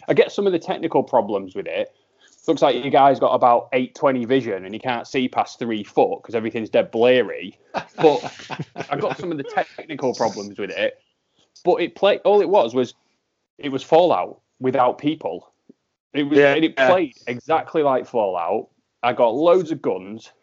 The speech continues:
Speaker 1: I, m-, I ran all over the wasteland. I leveled exactly the same. I went and, although I wasn't talking to anyone, I did quests exactly the same. I pillaged all over the place. It was just Fallout.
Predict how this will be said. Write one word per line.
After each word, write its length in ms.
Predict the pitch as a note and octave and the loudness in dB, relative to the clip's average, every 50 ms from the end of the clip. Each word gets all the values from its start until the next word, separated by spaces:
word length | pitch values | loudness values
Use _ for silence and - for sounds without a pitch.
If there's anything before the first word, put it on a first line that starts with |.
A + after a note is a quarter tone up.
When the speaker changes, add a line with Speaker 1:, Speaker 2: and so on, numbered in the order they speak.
| _ - | _ -6
Speaker 1:
I, 60 | C#3+ | -4
m-, 120 | B2 C3 C#3 | -2 -2 -2
I 160 | - - C3 | -2 -2 -2
ran 260 | C3+ C#3+ C3+ C3 B2 - - | 0 0 0 0 -2 -2 0
all 220 | F#3+ G3+ G3 F#3+ | 2 2 4 4
over 120 | F3+ D#3 D3+ | 2 0 -2
the 80 | D3 C3 | -2 0
wasteland. 680 | B2+ A#2 A#2 A2 - - F#2 F2 F2+ G#2 A2+ A#2 A#2 _ _ _ _ _ _ _ _ _ _ _ _ - | 0 0 -2 -4 -8 -10 -10 -10 -10 -8 -10 -10 -12 _ _ _ _ _ _ _ _ _ _ _ _ -2
I 100 | - B2+ | 2 2
leveled 460 | C#3 E3 F3+ E3+ D3+ C#3 A2+ G#2+ G2+ - | 4 4 4 4 4 2 2 2 0 -4
exactly 580 | G#2+ G#2+ A2 G#2+ A#2 - - - - - C#3+ C3+ | -8 -8 -6 -2 0 0 0 0 -2 -4 -4 -2
the 120 | B2+ B2+ | -2 -4
same. 480 | - - A2+ F#2+ F2+ F2+ F#2 F#2 G2+ - _ _ _ _ _ _ _ _ _ - | -4 -4 -6 -6 -6 -8 -12 -14 -16 -20 _ _ _ _ _ _ _ _ _ -2
I 40 | C3 | 0
went 160 | C#3+ C#3+ C3+ | 0 0 -2
and, 260 | C3+ C#3 C#3 C3+ - - - | -2 -2 -2 -2 -2 -4 -2
although 240 | C#3 D3+ D#3+ D#3 D#3 | 0 2 4 6 6
I 20 | |
wasn't 180 | D#3+ D3 C#3 - | 4 4 2 0
talking 380 | - E3 F3 E3+ - D#3 C3+ - | 2 4 4 4 2 0 -4 -6
to 120 | A#2 G#2 | -4 -6
anyone, 280 | G2 F#2+ F#2+ G2 G#2+ G#2+ | -6 -6 -8 -10 -10 -8
I 60 | B2+ | -10
did 200 | A#2 A#2+ A2 - | -10 -10 -10 -10
quests 360 | - - F3 D#3 C#3+ - - | -4 -2 -2 -2 -2 -2 -8
exactly 380 | B2+ A2+ G#2+ A#2 F#2 - - G#2 | -8 -4 -4 -4 -6 -6 -8 -10
the 120 | G2+ G2+ | -10 -10
same. 380 | - - G2+ F2 F2+ G2 G#2 - - | -10 -10 -10 -10 -10 -10 -10 -10 -10
I 60 | A2 | -10
pillaged 520 | - - - F3 F#3+ F3+ D#3+ C#3 A2+ - | -10 -6 -2 0 0 2 0 -2 -2 -2
all 160 | B2+ A2 G#2 G#2+ | -2 0 0 -2
over 120 | F#2 G2+ | -4 -4
the 100 | G2 F#2 | -8 -10
place. 560 | - - G#2+ E2+ F2 G2 G#2+ A2+ - - - _ _ _ _ - - | -8 -6 -6 -6 -4 -6 -8 -8 -12 -20 -20 _ _ _ _ -18 -10
It 60 | - | -6
was 100 | E3+ E3+ | -6 -4
just 140 | - G#3 - | -4 -4 -2
Fallout. 560 | - A3 A3+ B3 B3+ E3+ G#2 F2 F#2+ - - | 2 4 4 6 6 4 2 0 -2 -8 -10